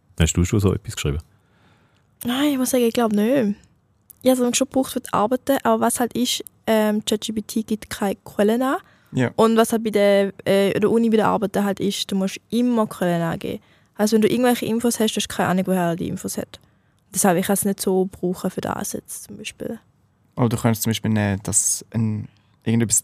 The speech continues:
Speaker 3: reingibst und sagst, „Hey, tu mal den Text korrigieren.“
Speaker 2: Ja,
Speaker 3: Oder so.
Speaker 2: voll.
Speaker 3: Das
Speaker 2: Das habe
Speaker 3: macht
Speaker 2: ich auch
Speaker 3: oder?
Speaker 2: schon mal gemacht. Das habe ich auch schon
Speaker 3: Okay.
Speaker 2: mal gemacht, ja.
Speaker 1: Aber man darf es offiziell brauchen quasi von der, von der Uni,
Speaker 2: Es
Speaker 1: oder?
Speaker 2: kommt,
Speaker 1: Ja.
Speaker 2: ähm, auf die Fakultät drauf an, es kommt auf den, ähm, Lehrstuhl drauf an, auch manchmal.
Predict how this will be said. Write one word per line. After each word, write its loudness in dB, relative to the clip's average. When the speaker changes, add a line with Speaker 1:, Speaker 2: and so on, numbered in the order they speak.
Speaker 3:
reingibst 4
und 0
sagst, 2
„Hey, 2
tu 0
mal 2
den -4
Text -2
korrigieren.“ -2
Speaker 2:
Ja, 6
Speaker 3:
Oder 2
so. 0
Speaker 2:
voll. 0
Speaker 3:
Das -6
Speaker 2:
Das 6
habe 8
Speaker 3:
macht 2
Speaker 2:
ich 6
auch 8
Speaker 3:
oder? 4
Speaker 2:
schon 4
mal 0
gemacht. -8
Das -4
habe 0
ich 0
auch -2
schon 2
Speaker 3:
Okay. -2
Speaker 2:
mal -2
gemacht, -10
ja. -8
Speaker 1:
Aber 4
man 4
darf 2
es -8
offiziell 2
brauchen -2
quasi -4
von -4
der, -2
von -2
der -2
Uni, -2
Speaker 2:
Es 2
Speaker 1:
oder? -2
Speaker 2:
kommt, 4
Speaker 1:
Ja. 2
Speaker 2:
ähm, -4
auf 0
die -14
Fakultät 0
drauf -2
an, 2
es -6
kommt -2
auf -4
den, 0
ähm, 0
Lehrstuhl 0
drauf -6
an, 0
auch -2
manchmal. 0